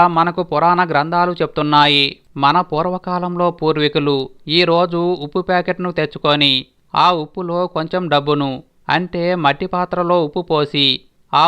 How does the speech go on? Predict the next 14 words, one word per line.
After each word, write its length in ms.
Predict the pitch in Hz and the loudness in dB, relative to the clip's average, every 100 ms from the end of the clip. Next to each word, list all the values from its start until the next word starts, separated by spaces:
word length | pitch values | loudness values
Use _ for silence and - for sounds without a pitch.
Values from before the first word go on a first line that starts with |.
| 170 | 2
ఉప్పులో 360 | 156 - 185 175 180 175 | -4 -8 -6 -2 0 -2
ఒక 100 | 180 170 | 0 0
పదకొండు 380 | 151 160 175 175 160 | 0 -2 -4 -2 -2
రూపాయలు 400 | 165 175 180 170 | 0 0 0 0
పెట్టి 320 | 151 147 143 135 - _ - - 135 | -2 2 0 0 -4 _ -18 0 0
అమ్మవారి 480 | 147 175 180 180 185 151 | 2 0 -2 -2 -2 0
పటం 240 | 143 175 180 | 0 0 -6
ముందు 200 | 180 175 175 | -6 -4 -4
పెట్టి 280 | 175 160 165 175 143 | -2 0 0 0 0
నమస్కరించుకునేవారు. 1200 | 165 - 180 180 170 165 151 147 147 147 143 135 - _ - 143 | 0 -4 -6 -6 -8 -4 0 2 4 2 0 -4 -10 _ -4 -2
ఇప్పటికీ 500 | 143 185 185 170 170 180 175 | 0 -4 -4 -4 -2 -2 -2
కొన్ని 220 | 170 180 170 | -2 -2 0
గ్రామీణ 380 | 143 156 180 180 175 | 2 2 0 -6 -2
ప్రాంతాల్లో 640 | - 170 175 175 165 165 | 0 -2 -4 -6 -4 0